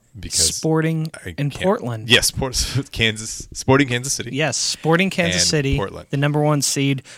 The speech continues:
Speaker 2: We'll be playing the number five seed, Portland Timbers, who knocked off our beloved F C Dallas in the play-in game
Speaker 1: Yeah.
Speaker 2: and then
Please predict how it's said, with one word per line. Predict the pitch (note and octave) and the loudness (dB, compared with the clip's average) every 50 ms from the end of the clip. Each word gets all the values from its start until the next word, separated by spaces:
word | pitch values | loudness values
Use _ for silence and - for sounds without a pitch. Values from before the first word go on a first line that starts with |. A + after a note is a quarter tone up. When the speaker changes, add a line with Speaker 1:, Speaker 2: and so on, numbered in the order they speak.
| - | 0
Speaker 2:
We'll | - F3+ | 2 4
be | F#3 G3+ | 4 6
playing | - A#3 A#3 A#3 | 6 6 6 8
the | A3+ A3+ | 6 6
number | A3+ G#3+ | 4 2
five | - - F3+ F#3 G#3 A3+ | 4 4 4 4 6 4
seed, | - - - B2+ A2 G#2+ G#2+ A2 G#2+ - - - _ _ _ _ _ _ - | 0 0 -2 -2 -2 -4 -6 -8 -12 -14 -18 -20 _ _ _ _ _ _ 0
Portland | - E3 D#3+ E3 E3 C#3+ - | 2 2 2 4 0 0 2
Timbers, | E3+ E3+ D#3+ C#3+ B2 A2+ - | 0 0 0 0 -2 -2 2
who | - F3+ E3+ | 2 4 4
knocked | D#3 D#3 D#3 D3 - - | 4 4 2 2 2 2
off | D3+ D3+ C#3+ - - | 2 2 2 2 0
our | C#3+ C3+ | -2 0
beloved | C3+ C#3 C3+ C3+ C3 B2 A#2+ | 0 0 0 0 -2 -2 -4
F | B2 B2 B2 | -4 -4 -4
C | - - A#2+ | -6 -6 -6
Dallas | A#2 A#2 A#2+ A#2 A2+ A2+ A#2 - - - - - - - - - - | -6 -4 -4 -4 -4 -2 -2 -4 -4 -4 -8 -14 -20 -20 -20 -10 -6
in | E3 | -4
the | B2+ A2 | -4 -4
play-in | - - - D#3 F3+ F#3+ F3 C3 A#2 A2+ | -4 -4 0 2 2 4 4 2 0 -2
game | G#2+ A2+ G#2+ G#2+ A2 A2+ A2+ F#2 E2 D#2+ | -2 -2 -2 -2 -4 -6 -8 -10 -12 -10
Speaker 1:
Yeah. | D#2+ D2+ C#2+ D2 | -10 -6 -2 0
Speaker 2:
and | C#3+ D3 C#3 | 0 0 4
then | B2+ D3 D3+ D#3 D#3 D3+ C#3+ C3+ C3 | 4 6 6 6 6 4 0 -2 -6